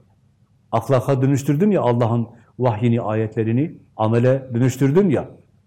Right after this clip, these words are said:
senin üzerinde tecelli ediyor. Sen peygamberine ayna oldun. Peygamberin kulluğu sana ayna oldu.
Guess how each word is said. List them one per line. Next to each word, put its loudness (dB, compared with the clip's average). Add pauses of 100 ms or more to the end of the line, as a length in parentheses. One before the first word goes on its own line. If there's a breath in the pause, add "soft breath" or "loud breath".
senin 2
üzerinde 2
tecelli 0
ediyor. -4 (1080)
Sen 2
peygamberine 2
ayna 4
oldun. -2 (2250)
Peygamberin 2 (240)
kulluğu 4 (540)
sana 0
ayna 4
oldu. -4